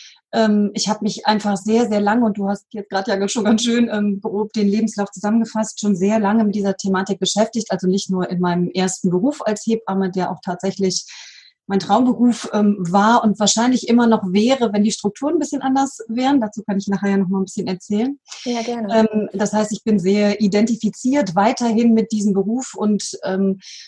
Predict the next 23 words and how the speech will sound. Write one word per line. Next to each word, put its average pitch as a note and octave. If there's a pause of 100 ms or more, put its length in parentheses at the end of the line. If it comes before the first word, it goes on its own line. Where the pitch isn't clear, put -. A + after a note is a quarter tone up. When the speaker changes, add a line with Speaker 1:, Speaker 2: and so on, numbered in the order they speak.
Speaker 1:
habe F#3+
selber G3
ja G3
auch G3
berufspolitisch G#3
seit F#3+
über G3
zwanzig G3+
Jahren F#3+
oder F3+
über G#3
zwanzig F#3+
Jahre F#3+
meines F#3
Lebens F#3+
damit F#3
verbracht, F#3+ (480)
das F3+
auch F#3+
in G3+
Richtung A#3
Vollakademisierung, G#3
ähm, F#3